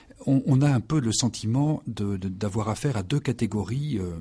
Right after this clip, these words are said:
en schématisant bien sûr un petit peu, mais deux catégories de, de chrétiens ou de catholiques. Certains plus sensibles à la défense de la vie, de la famille ou des valeurs traditionnelles,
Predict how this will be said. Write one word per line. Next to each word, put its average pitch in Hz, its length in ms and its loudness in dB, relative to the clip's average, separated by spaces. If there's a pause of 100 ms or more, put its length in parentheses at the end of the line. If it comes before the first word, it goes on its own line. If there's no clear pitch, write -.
en 101 100 -10
schématisant 98 600 -6
bien 92 180 -6
sûr 120 400 -6
un 95 80 -2
petit 104 220 -10
peu, 135 300 -6
mais 95 220 -4 (300)
deux 127 160 0
catégories 117 560 -2
de, 98 300 -2 (100)
de 107 400 -8
chrétiens 107 480 -4
ou 95 80 -4
de 95 100 -6
catholiques. 98 680 -6
Certains 117 580 0 (340)
plus 131 140 -2
sensibles 117 600 -2
à 95 40 0
la 95 100 -4
défense 98 480 -4
de 92 120 -4
la 87 100 -8
vie, 98 300 -8
de 98 100 -4
la 85 100 -6
famille 98 500 -6
ou 92 100 -10
des 87 100 -4
valeurs 90 240 -6
traditionnelles, 104 760 -4